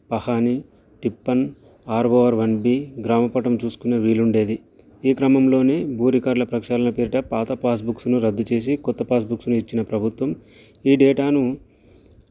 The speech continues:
ఐఎల్ఆర్ఎంఎస్ పోర్టల్లో పొందుపరిచింది.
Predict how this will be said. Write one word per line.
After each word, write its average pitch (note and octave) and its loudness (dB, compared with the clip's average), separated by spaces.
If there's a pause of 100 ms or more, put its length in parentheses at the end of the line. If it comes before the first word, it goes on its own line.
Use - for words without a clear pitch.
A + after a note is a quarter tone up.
ఐఎల్ఆర్ఎంఎస్ B2 2 (100)
పోర్టల్లో A#2+ 0 (680)
పొందుపరిచింది. A#2 0